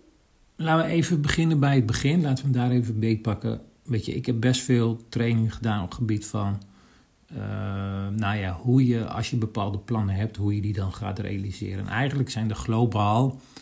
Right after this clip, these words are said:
hè, ook op basis van de trainingen die ik heb gevolgd en ook op basis van boeken die ik heb gelezen, ook mensen die ik heb gesproken, zijn er eigenlijk vier gebieden waar je,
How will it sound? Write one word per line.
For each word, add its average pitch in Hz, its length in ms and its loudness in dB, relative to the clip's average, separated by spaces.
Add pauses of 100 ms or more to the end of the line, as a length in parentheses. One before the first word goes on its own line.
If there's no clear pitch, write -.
(260)
hè, 107 160 -2
ook 123 140 -2
op 98 140 -6
basis 104 280 -2
van 110 100 -6
de 107 60 -2
trainingen 135 420 4
die 117 100 2
ik 110 60 -6
heb 127 140 -2
gevolgd 113 500 -2
en 110 240 -6
ook 110 240 -6
op 131 120 -14
basis 107 560 -6
van 98 340 -2
boeken 107 280 2
die 104 120 0
ik 98 80 -6
heb 101 140 -6
gelezen, 95 320 -6
ook 95 80 -6
mensen 120 280 0
die 104 100 -2
ik - 60 -8
heb - 140 -8
gesproken, 101 580 -6 (1000)
zijn 123 220 -2
er 117 80 0
eigenlijk 120 300 -2
vier 151 340 8
gebieden 123 760 6
waar 110 320 4
je, 101 340 2